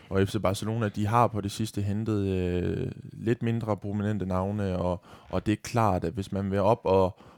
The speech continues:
og være blandt toppen i, øh, i europæisk fodbold igen, øh, blandt, øh, de allerøverste, altså klubber som, som Liverpool blandt andet,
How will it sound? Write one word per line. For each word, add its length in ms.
og 240
være 100
blandt 400
toppen 540
i, 320
øh, 360
i 120
europæisk 360
fodbold 340
igen, 320
øh, 260
blandt, 360
øh, 300
de 140
allerøverste, 720
altså 180
klubber 220
som, 220
som 180
Liverpool 480
blandt 220
andet, 220